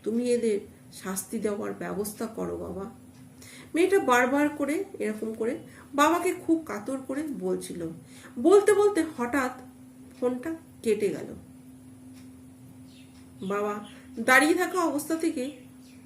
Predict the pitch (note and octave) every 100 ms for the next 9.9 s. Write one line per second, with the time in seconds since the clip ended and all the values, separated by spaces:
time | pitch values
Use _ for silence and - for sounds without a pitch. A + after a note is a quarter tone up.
0 | - - G3+ A3+ A3+ - E3+ E3 D#3+ F#3+
1 | - - - - - - - - G3+ E3+
2 | F#3+ G#3 G3+ - C4+ - - - G#3 G3
3 | G3 - - - - - - - - -
4 | - - - - - - - - D#4+ D#4+
5 | E4 B3+ C#4+ - - - - - - -
6 | - B3 B3+ A#3+ C#4+ - - - - -
7 | - - B3+ B3+ G#3 G#3+ A#3 A#3+ A3+ G#3+
8 | G#3 G#3 - - - - - G#3+ A3+ -
9 | - F#3+ A3+ G#3+ G#3 G#3 G3+ A3+